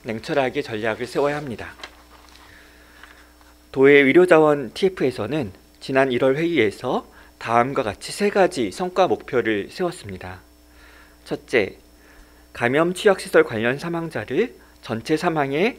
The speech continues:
삼분의 일 이하로 조절해내는 것. 둘째, 전담병원으로 후송하지 못한 채 가염-, 감염 취약시설 내에서 사망하는 사례가 없도록 하는 것.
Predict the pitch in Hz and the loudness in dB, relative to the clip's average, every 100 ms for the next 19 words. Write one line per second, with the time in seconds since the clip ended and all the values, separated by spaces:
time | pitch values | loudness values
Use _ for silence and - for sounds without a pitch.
0 | - - 190 185 175 147 131 127 120 110 | -14 -10 -4 0 0 0 0 -2 -2 -4
1 | 113 117 127 131 123 107 95 90 98 151 | -4 -6 -6 -4 -4 -6 -10 -12 -10 -10
2 | - _ _ - - - - _ - 107 | -12 _ _ -20 -20 -20 -20 _ -12 -12
3 | - 143 233 - - - - - - _ | -2 0 0 -4 -20 -20 -20 -20 -20 _
4 | _ - 123 127 170 180 156 151 143 147 | _ -4 0 4 4 4 4 0 -6 -8
5 | 156 214 190 170 110 - 107 - 190 139 | 0 0 0 -2 -4 -4 -12 -4 -2 -2
6 | - - - _ - 120 127 - 139 131 | -6 -18 -20 _ 2 4 4 2 -4 -2
7 | 143 - 196 - - 135 104 107 117 - | -2 -2 -4 -4 -2 0 2 0 -2 -4
8 | - 180 170 160 156 151 110 120 113 - | -4 -8 -6 -6 -6 -4 0 4 2 2
9 | - - - 139 139 127 107 85 | -6 -4 -2 -2 -4 -12 -12 -14